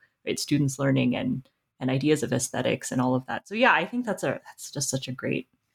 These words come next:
that's such a great point. Okay. Um, let's see. So let's move on to chapter four. Um, and so in chapter four, right, you, you are talking about, uh, you know, and I think really complicating ideas of this kind of,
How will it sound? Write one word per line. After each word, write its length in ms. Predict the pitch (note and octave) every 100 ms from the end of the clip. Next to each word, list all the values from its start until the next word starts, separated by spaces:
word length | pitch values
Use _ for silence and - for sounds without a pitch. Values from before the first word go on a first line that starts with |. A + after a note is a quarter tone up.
| _
that's 160 | D#3+ -
such 160 | C3+
a 40 | -
great 260 | - -
point. 240 | - - - _ _ - - - - -
Okay. 420 | A#3+ G#3+ C#3+ - - - - -
Um, 460 | F3+ F3+ F3+ F3+ F#3+
let's 260 | G3 F#3+
see. 300 | - D3 A2
So 180 | C3+ F3
let's 260 | F#3 A3 -
move 180 | B3
on 160 | G#3 G3+
to 120 | G3
chapter 420 | F3 - D3+ - C#3+
four. 600 | - - D3 G3+ F#4 F#4+ - - - -
Um, 420 | E3+ D#3 D#3 D3+ F#3+
and 160 | G3
so 220 | - G#3+
in 180 | G3+ A#3
chapter 320 | A#3+ G#4 G4+
four, 580 | F#4 - B3 B3 A3+ G3 F3+
right, 240 | F#3 D#3+ -
you, 160 | G3+ -
you 140 | G#3
are 100 | G#3
talking 460 | G#3 F4 F#4+ C#4+ G3+
about, 580 | D#3 E3 E3 E3 - - _ _ _
uh, 140 | - - -
you 140 | G3
know, 180 | F3+ D#3
and 100 | F#3
I 80 | G3
think 200 | F#4 G4
really 400 | F#4 B3+ A3 - -
complicating 880 | - G3 A#3 C#4 - C4 B3 B3+ A#3
ideas 720 | D#3+ C#3 D#3+ F3+ A#3+ C#4 -
of 420 | - E3 E3 E3 - _
this 280 | F3+ F3 - _ _
kind 180 | - G3+
of, 140 | F#3+